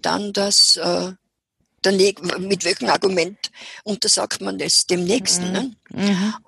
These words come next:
Speaker 2: Mhm.
Speaker 1: Oder untersagt's der Staat dem Nächsten? Weil es
Speaker 2: Mhm.
Speaker 1: nur immer,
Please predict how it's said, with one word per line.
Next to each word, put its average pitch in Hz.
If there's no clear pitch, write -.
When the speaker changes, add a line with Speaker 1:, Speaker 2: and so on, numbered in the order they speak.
Speaker 2:
Mhm. 185
Speaker 1:
Oder 180
untersagt's 147
der 151
Staat -
dem 139
Nächsten? 131
Weil 143
es 151
Speaker 2:
Mhm. 160
Speaker 1:
nur 165
immer, 165